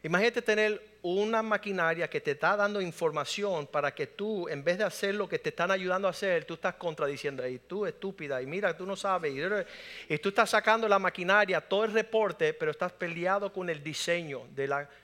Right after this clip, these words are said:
de la torre de control. Dice la Biblia que cuando uno se pelea con la esposa, tus oraciones no son escuchadas por Dios.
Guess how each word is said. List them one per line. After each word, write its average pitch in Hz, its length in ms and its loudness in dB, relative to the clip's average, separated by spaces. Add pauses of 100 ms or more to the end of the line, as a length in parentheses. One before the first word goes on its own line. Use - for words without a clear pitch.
(220)
de 147 140 2
la 143 220 -2 (580)
torre 180 340 0
de 175 120 -2
control. 135 500 -6 (1400)
Dice - 160 0
la 180 100 8
Biblia 202 300 2
que 185 140 -4
cuando 165 280 2
uno 202 240 2
se 175 180 -2
pelea 180 380 0
con 214 120 -4
la 190 80 2
esposa, 180 460 -2
tus 156 220 -8
oraciones 165 720 -4
no 170 380 -6
son 190 280 -6
escuchadas 175 680 -4
por 143 180 -8
Dios. 127 360 -10